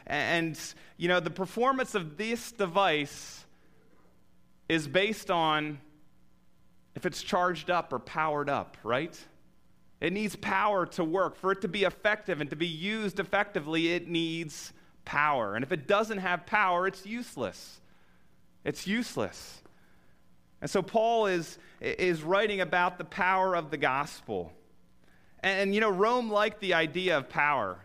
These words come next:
They loved this idea of power. They were all about power. It was a military powerhouse with legions of soldiers stationed all over the world.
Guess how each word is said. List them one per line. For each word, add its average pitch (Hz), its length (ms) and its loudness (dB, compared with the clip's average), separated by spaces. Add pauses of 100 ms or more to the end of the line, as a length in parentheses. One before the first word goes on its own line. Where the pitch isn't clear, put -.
They 208 140 2
loved 196 480 2
this 165 200 0
idea 151 420 2
of 131 140 -6
power. 131 320 2
They 175 100 2
were 185 160 4
all 196 260 2
about 190 420 2
power. 127 320 2
It 170 80 4
was 202 140 0
a 196 40 0
military 208 640 2
powerhouse 175 920 0 (920)
with 160 140 0
legions 202 460 2
of 196 100 0
soldiers 196 500 2
stationed 190 460 0
all 208 400 4
over 190 240 2
the 175 100 0
world. 165 560 2